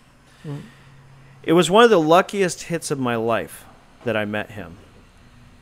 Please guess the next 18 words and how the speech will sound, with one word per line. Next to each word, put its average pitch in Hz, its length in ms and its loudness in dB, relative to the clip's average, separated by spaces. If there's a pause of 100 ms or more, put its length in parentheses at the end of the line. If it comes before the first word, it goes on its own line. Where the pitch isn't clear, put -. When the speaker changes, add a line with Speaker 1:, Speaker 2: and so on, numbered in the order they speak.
(120)
Speaker 2:
He 170 180 -4
mingled 185 420 2
but 139 200 4
little 135 260 2
with 120 160 -2
the 117 80 -10
public, 117 400 -8
but 120 200 -2
was 123 200 -4
widely 139 540 2
known 123 300 -2
for 120 200 -8
his 120 240 -10
remarkable 127 720 -2
intelligence 117 760 -4
and 156 280 -2
Speaker 1:
Mm. 151 60 -6
Speaker 2:
incorruptible 120 880 -4